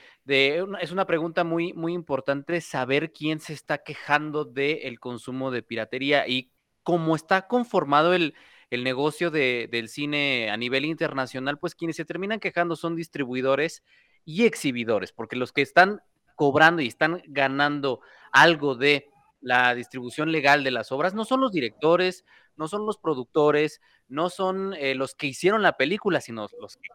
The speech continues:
compraron los derechos de la película y la están distribuyendo. Entonces también ahí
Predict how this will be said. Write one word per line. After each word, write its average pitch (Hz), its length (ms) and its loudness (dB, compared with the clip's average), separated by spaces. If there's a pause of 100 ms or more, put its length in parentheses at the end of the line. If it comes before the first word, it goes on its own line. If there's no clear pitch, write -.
compraron 175 540 4
los 196 140 2
derechos 143 340 -4
de 156 80 -2
la 120 100 -2
película 139 460 -6
y 139 80 -14
la 127 120 -6
están 156 260 -4
distribuyendo. 175 580 -6
Entonces 170 220 -10
también 220 260 -2
ahí 208 240 0